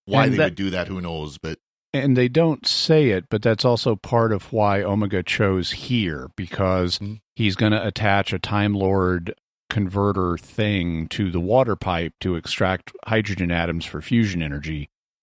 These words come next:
Speaker 3: to
Speaker 1: Mm-hmm.
Speaker 3: make his transference. Although why you wouldn't go directly to the ocean, I don't know.
Speaker 2: <laughs> Right.
Speaker 3: Or any other building that has water pipes.
Speaker 2: Yeah,
Speaker 1: Mm-hmm.
Speaker 2: right, right. Uh, C-, Colin is suitably creeped out by camping,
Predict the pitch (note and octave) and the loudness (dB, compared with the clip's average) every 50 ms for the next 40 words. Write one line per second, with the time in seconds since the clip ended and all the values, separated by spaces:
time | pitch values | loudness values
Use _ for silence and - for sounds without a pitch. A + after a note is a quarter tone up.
0 | _ - G#2+ A2 A2 A2 F#2+ F#2 E2+ - F#2+ E2+ - - - E2+ D#2+ D2 - - | _ -6 -2 0 2 2 2 2 2 0 -2 -4 -2 -4 -4 -4 -4 -4 -4 -2
1 | - G#2+ F#2 D2 B1+ A1+ - - - - F#2 F#2 F#2+ G2+ G2 F#2 F2+ F2 F2+ F#2+ | -2 -2 -2 -2 -4 -8 -12 -10 -6 -2 0 2 4 4 4 2 2 2 2 2
2 | G2 G2 F#2 F#2 F#2 F2 F2 F2 F#2 G2+ F2+ F2 F2+ F2 F2 F#2 F2 F2 E2 - | 2 2 0 -2 -4 -6 -6 -2 0 0 0 0 -2 -2 -2 0 0 0 -2 -2
3 | F2 E2+ F2 F2 - - G2 E2 - E2+ E2 D#2+ D#2+ F2 F2+ E2+ - - E2 D#2+ | -2 -2 -2 -2 -2 -4 -4 -4 -4 -4 -6 -4 -2 -2 -2 -2 -2 -4 -4 -4
4 | E2 D#2 D2+ D2 C#2+ E2+ E2 D2 C2+ G#2+ - - _ _ - D#3 C3+ - - B3 | -6 -6 -6 -8 -8 -10 -10 -10 -10 -12 -14 -18 _ _ -4 -2 0 4 4 4
5 | - - A#3 A3 - - G#3+ F3 - - F#3 - - _ - C3 C#3+ C#3 C3 B2+ | 6 6 4 2 2 2 -2 -2 -2 -4 -8 -8 -8 _ 0 2 4 6 6 6
6 | B2+ B2+ B2 B2 A#2 A2+ A2 G#2+ G2+ F2 G2 G2+ F#2+ F#2 F#2 F2+ F2 E2 F#2+ F2+ | 6 4 4 2 2 2 0 0 -2 -2 -2 -2 -2 -2 -2 -2 -2 -2 -2 -4
7 | E2 F2 F2+ F2+ F2 E2 D#2+ - - D2+ C2 B1+ - - - - - _ - D#3+ | -4 -2 -2 -2 -2 -2 -4 -6 -8 -10 -10 -12 -12 -14 -14 -16 -4 _ 4 4
8 | E3 - - D3+ A#2 G#2+ E2 - - - - A2+ F#2 D2+ - _ _ _ _ _ | 4 2 0 -2 -4 -4 -4 -6 -8 -10 -10 -10 -10 -10 -12 _ _ _ _ _
9 | _ _ _ _ - C3 B2+ B2 - - - D#3+ D3+ - - F3+ G3+ A3 A3 G#3 | _ _ _ _ 0 0 0 0 -4 -8 -14 -14 -2 4 6 6 8 6 6 2
10 | F#3 E3+ D#3 C#3+ - - E3+ D3 D3+ C#3 C#3+ B2+ - - D3+ C3 - C3+ B2+ B2+ | 2 2 0 0 0 2 2 2 2 2 2 0 0 0 0 2 4 2 2 2
11 | - A#2+ A2+ A2+ - - _ - - C#3+ B2+ - B2 A#2 A#2 A2 | 2 2 0 0 -2 -6 _ 0 2 2 2 2 2 0 0 -2